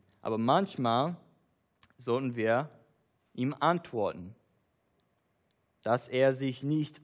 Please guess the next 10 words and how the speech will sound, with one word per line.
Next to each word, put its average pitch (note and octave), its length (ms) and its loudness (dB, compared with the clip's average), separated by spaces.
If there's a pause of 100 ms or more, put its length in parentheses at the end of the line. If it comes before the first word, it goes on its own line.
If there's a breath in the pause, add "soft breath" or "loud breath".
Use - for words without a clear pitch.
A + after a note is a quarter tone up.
weise C3 420 2
dünke. G2 480 -8 (1040)
Vers G#2 240 -2
fünf. F#2+ 240 -8 (1800)
Ja, A#2+ 240 0
wir B2+ 300 4 (160)
bewahren C3+ 800 2
ihn, C#3+ 380 -6 (440)
wenn A2+ 220 -6
wir G#2+ 260 -2